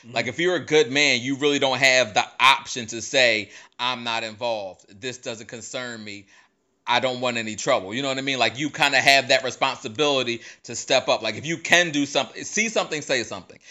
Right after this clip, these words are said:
Speaker 2: If you can do something, you kinda have the responsibility to take action and do something. And he kind of was, you know, in these first two episodes, playing with the, "I have the option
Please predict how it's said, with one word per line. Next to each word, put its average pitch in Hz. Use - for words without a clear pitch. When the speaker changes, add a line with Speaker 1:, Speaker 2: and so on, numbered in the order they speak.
Speaker 2:
If 120
you 175
can 175
do 180
something, 180
you 143
kinda 151
have 135
the 131
responsibility 127
to 143
take 123
action 113
and 135
do 117
something. 98
And 123
he 160
kind 151
of 135
was, 131
you 139
know, 117
in 117
these 127
first 139
two 135
episodes, 127
playing 135
with 120
the, 117
"I 131
have 131
the 131
option 107